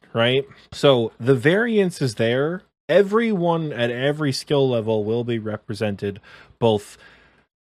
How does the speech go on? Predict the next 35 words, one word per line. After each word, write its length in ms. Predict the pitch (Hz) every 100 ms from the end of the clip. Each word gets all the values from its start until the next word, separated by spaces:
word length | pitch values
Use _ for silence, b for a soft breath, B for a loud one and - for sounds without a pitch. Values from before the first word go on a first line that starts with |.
| _ _ _
in 140 | 139 135
the 100 | 117
people 340 | 160 196 196
who 140 | 160 185
are 120 | 165
playing 520 | - 156 170 175 180
and 260 | 123 135 143
the 100 | 147
board 360 | 120 127 135 127
that 160 | 131
we 120 | 113
are 100 | 127 113
making. 500 | 107 104 - - - _ _ _ _
We're 140 | 110 101
not 400 | 113 135 151 120
gonna 180 | 143 151
be, 380 | 135 139 139
there's 260 | 131 113 107
no 260 | 131 143 143
gonna 180 | 135 131
be, 180 | 131
uh, 200 | 127 107 101 B B
I'm 100 | 131
gonna 120 | 214
tell 180 | - 233
you 160 | 208 196
right 200 | 185 139
now, 320 | 127 139 143
there's 260 | 113 151 143
no, 160 | 202
like, 300 | 214 185 - -
average 500 | 123 135 135 139 117
Inferno 520 | 123 110 120 117 110
speedrun 760 | 104 - 117 113 107 101 98 95
tile. 500 | - 104 87 53 58